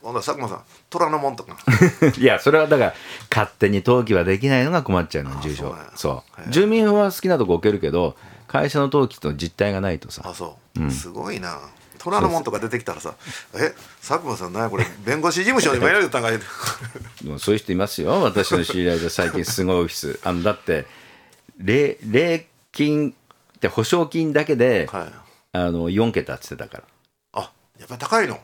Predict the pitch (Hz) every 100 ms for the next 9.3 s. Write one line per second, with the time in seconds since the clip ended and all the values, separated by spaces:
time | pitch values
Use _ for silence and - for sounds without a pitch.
0 | _ - 104 104 95 87 - - - 160
1 | 151 147 139 143 - 113 165 92 82 71
2 | - _ _ _ 117 - 113 107 104 95
3 | 78 60 - 92 - 95 95 80 - -
4 | 101 82 _ _ _ _ _ _ _ _
5 | - - 71 - 147 95 95 82 78 82
6 | 78 73 69 64 - - - 170 170 117
7 | 104 _ _ _ 160 156 147 147 139 190
8 | 185 _ 147 98 110 - - 113 139 139
9 | 127 120